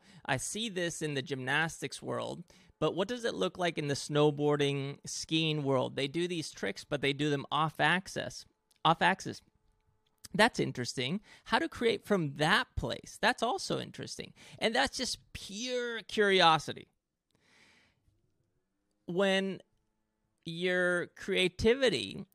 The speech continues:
starts to produce some feedback, some results, all of a sudden you're, you know, you're performing a skill that you, uh, let's, let's just talk about movement or gymnastics. Let's say I figure something out with this G I Joe, and then I tried to replicate it, and I,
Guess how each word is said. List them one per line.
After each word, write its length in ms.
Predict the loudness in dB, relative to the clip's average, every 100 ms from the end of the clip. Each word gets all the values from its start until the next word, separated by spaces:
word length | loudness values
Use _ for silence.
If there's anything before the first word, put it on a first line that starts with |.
| _
starts 560 | -12 2 4 6 2 -4
to 640 | -2 0 2 0 -4 -8 -12 -16 _ _ _ _ _ _ _
produce 380 | 2 4 4 0
some 220 | -2 -4 -6
feedback, 760 | -2 0 0 -2 -6 -6 -8 -6
some 420 | -2 -2 -2 -8
results, 920 | -10 -6 -6 0 0 0 -2 -10 -14 -14 -2
all 140 | 0
of 80 | 0
a 40 |
sudden 300 | 0 0 0
you're, 300 | -2 -6 -8 -12 -20 _
you 120 | 0
know, 140 | 2 2
you're 200 | 2 0
performing 840 | -2 0 4 4 6 4 2 -6 -8
a 60 | -6
skill 680 | -4 -2 4 6 8 6 4
that 280 | 0 0
you, 500 | -2 -2 -2 -2 -4 -4
uh, 180 | -2 -2
let's, 240 | -2 -4 -2 -4
let's 200 | -2 -2
just 160 | -2 0
talk 160 | 0 0
about 220 | -2 -2
movement 340 | 0 -2 -4
or 40 | -6
gymnastics. 520 | -2 0 0 -2 -4
Let's 140 | -2
say 160 | 2 6
I 140 | 4
figure 320 | 4 0 0
something 380 | -2 -2 -2 2
out 180 | 2 2
with 140 | 0
this 160 | -4 -4
G 140 | 0
I 100 | 0
Joe, 260 | 2 2 2
and 100 | 2
then 80 | -2
I 80 | 2
tried 240 | 4 4
to 60 | 4
replicate 500 | 0 0 -4 -2 -2
it, 100 | -2
and 160 | 0 0
I, 180 | 0